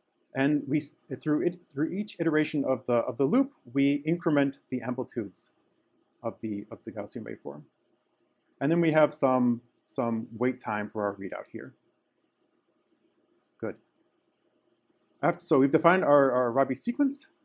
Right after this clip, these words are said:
and now it's time to actually upload it to the core.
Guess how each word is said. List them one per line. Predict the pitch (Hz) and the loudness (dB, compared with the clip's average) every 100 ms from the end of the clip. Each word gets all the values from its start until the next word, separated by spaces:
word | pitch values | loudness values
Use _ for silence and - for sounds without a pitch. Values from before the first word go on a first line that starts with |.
| _ _ _ - | _ _ _ -2
and | 143 | 2
now | 151 175 | 4 6
it's | 175 175 | 4 2
time | 151 151 | 0 0
to | 147 135 | -2 -2
actually | 135 135 139 131 120 - | -2 -2 0 0 0 -2
upload | 131 127 120 | -4 -2 -2
it | 117 | -4
to | - 110 107 | -4 -4 -4
the | 104 | -8
core. | - 98 92 - | -8 -8 -6 -8